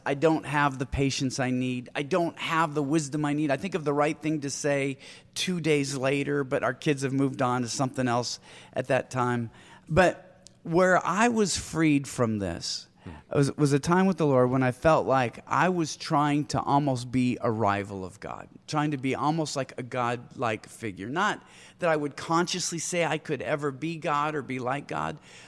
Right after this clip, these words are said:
but I wanted to have His wisdom. I wanted to have His patience. I wanted to have His understanding.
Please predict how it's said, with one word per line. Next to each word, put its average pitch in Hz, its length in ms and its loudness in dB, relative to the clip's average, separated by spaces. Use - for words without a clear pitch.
but 175 100 0
I 175 60 6
wanted 196 360 -2
to 175 60 0
have 170 340 -4
His 160 220 -4
wisdom. 127 600 -4
I 113 80 -6
wanted 160 340 -4
to 151 80 0
have 156 240 -2
His 147 220 -6
patience. 139 640 -6
I 117 80 -4
wanted 156 300 -4
to 156 60 -4
have 143 200 -2
His 165 200 -6
understanding. 139 920 -4